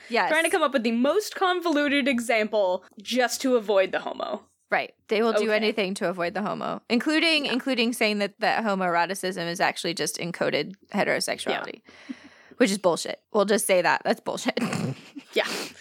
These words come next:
Speaker 1: Um,
Speaker 2: <laughs>
Speaker 1: but that, I mean, that specifically was talking about male homosexuality. So what about queer female experience? So the author that I'm going to quote, they are someone that comes up again and again and again. They seem to be the most prolific author on,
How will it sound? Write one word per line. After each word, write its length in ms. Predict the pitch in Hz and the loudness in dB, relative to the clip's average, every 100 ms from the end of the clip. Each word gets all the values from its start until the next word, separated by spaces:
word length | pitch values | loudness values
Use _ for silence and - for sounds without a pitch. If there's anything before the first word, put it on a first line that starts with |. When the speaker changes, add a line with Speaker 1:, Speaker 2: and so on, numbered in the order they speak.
| - | -4
Speaker 1:
Um, 480 | 262 262 208 185 226 381 - - | 0 2 2 0 -2 -4 -4 -12
Speaker 2:
<laughs> 280 | - - - | -12 -10 -2
Speaker 1:
but 240 | 277 - | -2 0
that, 220 | 285 339 381 | 0 0 2
I 80 | 302 | 0
mean, 140 | 311 | 2
that 180 | 311 - | 0 -2
specifically 520 | - 330 302 285 285 | -2 -2 -2 0 0
was 140 | 269 - | 0 0
talking 300 | 240 233 220 | -2 0 0
about 340 | 208 180 - _ _ 196 | 2 2 0 _ _ -2
male 280 | 220 226 | 2 2
homosexuality. 800 | 240 214 208 185 - 156 151 143 190 | 2 0 0 -4 -2 -2 -2 -6 0
So 160 | 220 | 2
what 140 | 220 233 | 4 4
about 340 | 233 226 - | 4 2 2
queer 200 | 233 220 | 0 0
female 320 | 226 214 208 | 0 0 0
experience? 520 | 185 - 151 139 - - _ - - | 0 -4 -6 -6 -12 -18 _ -20 -18
So 260 | - 262 226 | -2 0 0
the 140 | 247 | 0
author 260 | 254 330 320 | 0 2 2
that 80 | 311 | 2
I'm 140 | 302 | 2
going 160 | 240 226 | 2 0
to 60 | 226 | 0
quote, 360 | 214 190 - _ | 2 2 0 _
they 180 | 202 214 | 0 2
are 80 | 240 | 2
someone 320 | - 220 208 | 2 2 4
that 120 | 190 202 | 2 0
comes 200 | 196 190 | -2 0
up 140 | 180 | 0
again 460 | 196 185 185 190 185 | -2 0 2 2 0
and 180 | - 180 | -2 -2
again 360 | 175 170 165 - | 0 0 0 -2
and 140 | 175 | -6
again. 380 | 175 156 131 147 | 0 0 0 -4
They 120 | 185 | -6
seem 180 | 180 190 | -4 -2
to 60 | 185 | -2
be 60 | |
the 60 | 175 | 0
most 220 | 170 175 | -2 -2
prolific 580 | - 185 180 196 208 196 - | 0 0 4 2 2 0 2
author 440 | 185 185 170 156 - | 2 2 0 0 2
on, 440 | 175 160 160 196 | 2 2 -2 -8